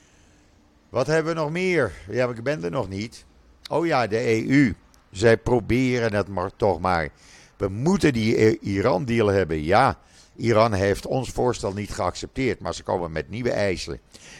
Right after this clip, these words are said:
Nou, die zijn we nu aan het bestuderen. Misschien gaan we wel met die eisen van Iran, eh, akkoord. Want dan hebben we toch lekker die Iran-deal. Mensen, hou daar toch eens een keer mee op. Dat is levensgevaarlijk. Je wordt gewoon in de zeik genomen door Iran.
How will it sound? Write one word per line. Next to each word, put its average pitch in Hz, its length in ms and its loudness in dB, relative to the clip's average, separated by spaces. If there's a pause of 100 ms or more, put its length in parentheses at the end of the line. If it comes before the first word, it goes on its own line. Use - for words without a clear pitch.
(120)
Nou, 139 240 10
die 135 120 2
zijn 151 260 8
we 131 80 2
nu 143 220 4
aan 135 140 4
het 123 120 2
bestuderen. 123 720 2 (320)
Misschien 123 380 -4
gaan 113 220 2
we 107 100 2
wel 107 200 4
met 110 180 0
die 107 180 -4
eisen 107 320 0
van 101 180 -4
Iran, 95 360 2
eh, 87 800 -2
akkoord. 143 500 4 (340)
Want 101 380 -4
dan 90 200 -4
hebben 85 220 -4
we 71 100 -10
toch 110 220 2
lekker 87 300 -4
die 90 120 -10
Iran-deal. 104 680 -4 (520)
Mensen, 139 640 2
hou 143 260 4
daar 135 160 4
toch 135 200 2
eens 117 100 -2
een 113 100 -6
keer 120 180 -2
mee 107 200 2
op. 123 120 -2
Dat 113 140 0
is 87 60 -8
levensgevaarlijk. 107 880 0
Je 98 120 -6
wordt 101 160 -4
gewoon 107 360 0 (300)
in 110 200 -8
de 90 140 0
zeik 117 380 2
genomen 110 440 0
door 98 200 2
Iran. 87 340 0